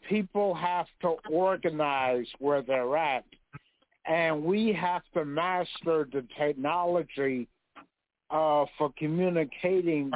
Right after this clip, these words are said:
with each other. We have to gain mastery of that.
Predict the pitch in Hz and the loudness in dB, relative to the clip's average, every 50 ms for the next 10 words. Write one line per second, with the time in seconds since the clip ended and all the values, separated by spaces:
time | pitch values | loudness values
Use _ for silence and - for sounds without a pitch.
0 | 120 131 160 185 185 175 - - 160 139 127 - - 190 135 120 113 - - 82 | -2 0 0 2 0 0 -2 -2 -4 -4 -2 -2 -4 -2 -2 -2 -2 -4 -6 -8
1 | - - - - - _ _ _ _ - 147 135 - _ _ _ - - _ _ | -10 -12 -20 -20 -20 _ _ _ _ -4 -4 -4 -4 _ _ _ -20 -20 _ _
2 | 302 294 180 202 202 185 196 208 202 180 - - 175 160 170 175 175 170 151 147 | -4 0 0 2 2 0 0 -2 -4 -4 -4 -6 -4 -2 0 0 0 0 -2 -2
3 | 151 170 175 175 190 196 - - - 147 143 131 120 107 120 120 113 - - | -2 -2 -2 -2 -2 -4 -6 -6 -4 -2 0 0 0 0 -2 -2 -2 -4 -6